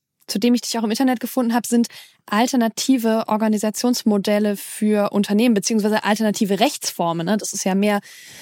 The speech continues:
dein Thema. Ähm, glaubst du, es macht Sinn, dass Unternehmen einfach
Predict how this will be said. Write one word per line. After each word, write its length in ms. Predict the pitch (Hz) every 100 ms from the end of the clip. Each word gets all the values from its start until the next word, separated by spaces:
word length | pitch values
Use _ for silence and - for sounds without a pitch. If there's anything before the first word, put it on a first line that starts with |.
| - -
dein 300 | - 208 214
Thema. 420 | 196 233 233 202 180 - - - _
Ähm, 340 | 226 214 214 214 202
glaubst 200 | 240 302
du, 40 |
es 60 | -
macht 240 | 233 -
Sinn, 320 | 233 262 285 -
dass 240 | 226 220 - _ _ _ _ _
Unternehmen 680 | 233 233 196 185 185 254 294 -
einfach 300 | 254 269